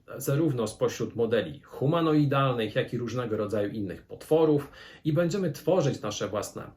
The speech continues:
armie, tocząc zarówno małe potyczki, jak i również pełnowymiarowe, duże bitwy. Bo zaletą Kronopii jest to, że jest to tytuł, który można wykorzystać zarówno do stać małym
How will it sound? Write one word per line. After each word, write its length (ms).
armie, 420
tocząc 360
zarówno 600
małe 320
potyczki, 760
jak 240
i 60
również 560
pełnowymiarowe, 840
duże 540
bitwy. 400
Bo 340
zaletą 440
Kronopii 420
jest 200
to, 160
że 140
jest 180
to 80
tytuł, 340
który 220
można 280
wykorzystać 580
zarówno 380
do 260
stać 580
małym 540